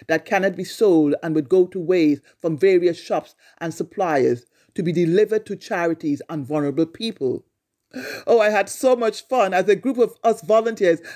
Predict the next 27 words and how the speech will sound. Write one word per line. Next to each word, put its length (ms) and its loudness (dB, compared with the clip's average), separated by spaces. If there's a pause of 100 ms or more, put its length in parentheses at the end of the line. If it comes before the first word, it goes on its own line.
(100)
got 260 -4
together 440 0 (180)
and 240 -4
competed 580 0
with 220 -2
each 260 -4
other 240 0
to 280 -8
see 160 -6
how 160 -2
much 220 0
food 520 2 (100)
we 120 -4
can 180 -2
pack 400 -8 (300)
in 120 0
an 220 -2
hour. 460 -2 (1040)
Number 260 2
three, 560 0 (720)
find 480 -2
passion 520 -4
and 220 -6
fulfillment 840 0
in 100 -2
your 160 -2
purpose. 800 -2